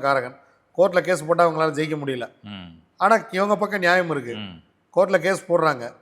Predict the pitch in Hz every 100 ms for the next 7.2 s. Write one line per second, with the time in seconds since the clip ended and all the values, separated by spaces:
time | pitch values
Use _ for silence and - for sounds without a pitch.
0 | - 180 185 160 147 170 185 139 147 165
1 | 151 143 135 131 127 135 - _ _ _
2 | 135 147 147 139 151 123 127 143 185 185
3 | - - _ - 175 233 220 214 208 208
4 | 180 135 - 160 175 160 135 135 151 151
5 | 147 147 139 131 135 131 _ 139 135 127
6 | 110 131 - _ _ _ _ - 147 143
7 | 151 165